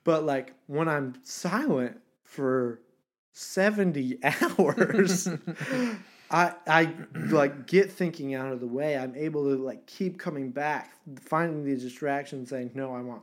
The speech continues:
Speaker 1: God. I want this good thing," which isn't, like, nothing. You know, like, there is a sense of, like, contemplation, according to Teresa of Avila, that's really transcendent, but, like,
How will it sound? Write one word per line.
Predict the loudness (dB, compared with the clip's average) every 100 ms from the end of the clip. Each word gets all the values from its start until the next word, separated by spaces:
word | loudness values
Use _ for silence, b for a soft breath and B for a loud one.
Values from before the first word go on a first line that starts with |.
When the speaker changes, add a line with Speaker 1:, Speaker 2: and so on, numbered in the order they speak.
| _
Speaker 1:
God. | -6 -4 -4 -6 -12
I | -12
want | -12 -12 -4
this | -2 -4 -10
good | -4 -2 -2
thing," | -8 -14 -14 -18 _ B B -4
which | 2
isn't, | 4 4
like, | 0 -4 -4
nothing. | -4 -4 -4 -8 -8 -12 -16 B B B
You | -2
know, | -2
like, | -4 -2
there | 0 0
is | -2 -8
a |
sense | -10 -10 -8
of, | -10 -12 -14
like, | -14 -14 _ _ _ _ _ _ -12
contemplation, | -6 -4 -6 -8 -4 -4 -4 -6 -8 -8
according | -8 -8 -8
to | -8
Teresa | -8 -8 -8 -8
of |
Avila, | -8 -8 -6 -4
that's | -6 -4
really | 2 2 2 -2
transcendent, | -4 -6 -6 -8 -8
but, | -8
like, | -8 -10